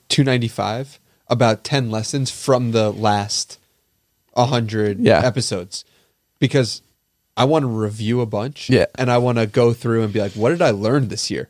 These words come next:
Speaker 1: You know, like, just as an exercise for myself. One that I wrote that, that I think is, is impactful,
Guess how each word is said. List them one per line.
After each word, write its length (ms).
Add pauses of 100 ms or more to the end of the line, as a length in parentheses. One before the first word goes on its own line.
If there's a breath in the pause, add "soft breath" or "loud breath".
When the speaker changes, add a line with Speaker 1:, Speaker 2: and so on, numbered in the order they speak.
Speaker 1:
You 160
know, 120
like, 240
just 200
as 120
an 80
exercise 500
for 100
myself. 800
One 200
that 100
I 80
wrote 340 (160)
that, 300 (1120)
that 120
I 80
think 300
is, 240 (100)
is 140
impactful, 680